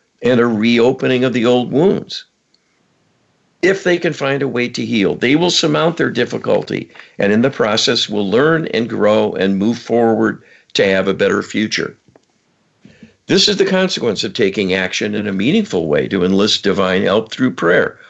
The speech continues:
or the Lightworker Healing Protocol, to bring in an even more powerful, comprehensive series of requests for divine assistance, to take care of all kinds of adverse circumstances and energetic interactions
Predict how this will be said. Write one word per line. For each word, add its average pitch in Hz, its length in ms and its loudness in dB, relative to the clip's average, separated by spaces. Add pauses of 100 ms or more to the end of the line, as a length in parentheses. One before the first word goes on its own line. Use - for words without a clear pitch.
or 135 180 2
the 160 120 2
Lightworker 127 600 0
Healing 131 360 -2
Protocol, 85 680 -2 (480)
to 151 120 2
bring 156 260 2
in 156 140 4
an 143 120 4
even 120 280 -2
more 143 340 0
powerful, 117 840 -2 (160)
comprehensive 139 1000 0
series 123 520 0
of 104 160 0
requests 120 640 0 (200)
for 117 180 -2
divine 95 460 0
assistance, - 760 -2 (560)
to 135 100 -2
take 165 240 0
care 156 220 0
of 131 80 0
all 175 180 2
kinds 180 520 -2
of 110 160 -2
adverse 107 500 0
circumstances 98 1080 -2 (480)
and 123 180 0
energetic 131 640 0
interactions 104 880 -4